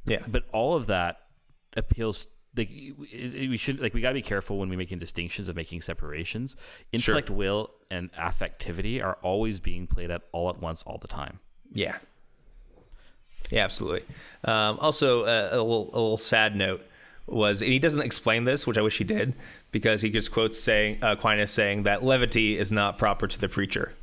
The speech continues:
Speaker 1: And I was like, "Oh."
Speaker 2: Hmm.
Speaker 1: <laughs> Oh.
Speaker 2: Hmm.
Speaker 1: But I think, I think l-, levity or humor, and I, I realized this in my own preaching, I use it far less than I did my first few years.
Speaker 2: Yes, absolutely. I do too. I don't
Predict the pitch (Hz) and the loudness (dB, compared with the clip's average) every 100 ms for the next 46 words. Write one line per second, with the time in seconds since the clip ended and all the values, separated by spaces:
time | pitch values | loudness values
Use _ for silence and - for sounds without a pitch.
0 | - - 113 117 - 98 - - - - | -8 -2 -2 0 0 0 -4 -8 -10 -8
1 | - 254 196 180 - 175 - - - 233 | -4 -2 -2 -2 -2 -6 -6 -12 -10 -8
2 | 294 311 427 - - - - - - - | -4 -2 -2 0 -4 -6 -14 -6 -6 -4
3 | - 147 104 - 185 262 262 - 170 220 | -2 -2 0 2 2 2 0 2 2 2
4 | 151 143 147 131 143 160 113 170 131 123 | 2 0 2 4 4 4 2 4 2 0
5 | - 135 147 185 - - - - - 143 | 0 0 2 0 -4 -12 -20 -8 -4 -4
6 | - - - 127 135 165 151 143 127 139 | -6 -10 -2 2 4 4 4 2 2 2
7 | 127 110 107 101 - - - - - 147 | 0 0 -2 -4 -12 -18 -20 -6 0 2
8 | 185 175 - - - 139 131 127 113 101 | 2 0 -2 -6 2 4 4 4 2 2
9 | - 98 98 98 98 104 101 - 98 78 | 0 -2 0 0 0 -2 -2 -4 -4 -2
10 | 78 - - _ _ - - - - - | -4 -6 -10 _ _ -20 -20 -18 -20 -20
11 | - 175 160 107 - - 113 127 - - | -8 0 2 2 0 -2 0 2 2 2
12 | 95 104 107 - 80 92 98 | 0 0 0 0 0 0 -2